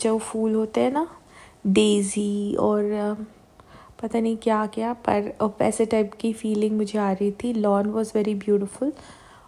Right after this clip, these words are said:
और, अ, chairs ये सब लगे हुए थे यहाँ पर।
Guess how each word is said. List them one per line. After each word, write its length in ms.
और, 320
अ, 160
chairs 1120
ये 180
सब 120
लगे 380
हुए 300
थे 160
यहाँ 160
पर। 240